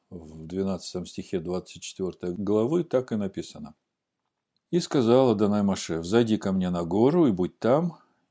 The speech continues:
и дам тебе скрижали каменные, и Тору, и заповеди, которые я написал для научения их». Вот такое вкратце содержание нашей главы. И получается, что глава Мишпатим вместе с десятью речениями Всевышнего,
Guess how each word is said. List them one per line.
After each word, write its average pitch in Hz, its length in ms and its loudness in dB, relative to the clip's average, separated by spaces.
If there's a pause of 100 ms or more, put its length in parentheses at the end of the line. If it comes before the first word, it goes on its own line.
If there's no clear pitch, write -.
и 110 80 0
дам 110 260 6
тебе 90 220 -4
скрижали - 460 -2
каменные, 165 760 -2 (300)
и 95 120 -6
Тору, 175 560 2 (500)
и 95 360 -2 (240)
заповеди, 151 560 2
которые 90 460 0
я 131 160 4
написал 151 480 -4
для 104 360 0
научения 87 600 -8
их». - 100 -20 (1080)
Вот 165 160 2
такое 165 280 6
вкратце 127 440 2
содержание 98 580 0
нашей 95 280 -2
главы. 151 360 4
И 117 40 2
получается, 113 760 0
что 98 240 -2
глава 98 380 2
Мишпатим 120 640 -2
вместе 98 560 -4
с 101 100 -14
десятью 92 460 -4
речениями 87 460 -6
Всевышнего, 113 720 -2